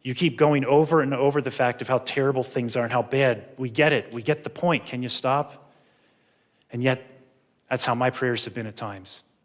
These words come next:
Perhaps some of yours have been that way too, when we're in despair. A final thing. What is a Christian to do? Last reason. Know that God is for the true Christian.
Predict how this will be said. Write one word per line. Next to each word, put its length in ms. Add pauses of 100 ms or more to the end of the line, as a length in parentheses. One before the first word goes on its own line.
(720)
Perhaps 300
some 140
of 100
yours 200
have 100
been 140
that 140
way 140
too, 380 (840)
when 140
we're 100
in 80
despair. 500 (1700)
A 60
final 280
thing. 360 (520)
What 140
is 80
a 40
Christian 360
to 60
do? 360 (1600)
Last 260
reason. 400 (360)
Know 220
that 180
God 260
is 120
for 120
the 120
true 280
Christian. 580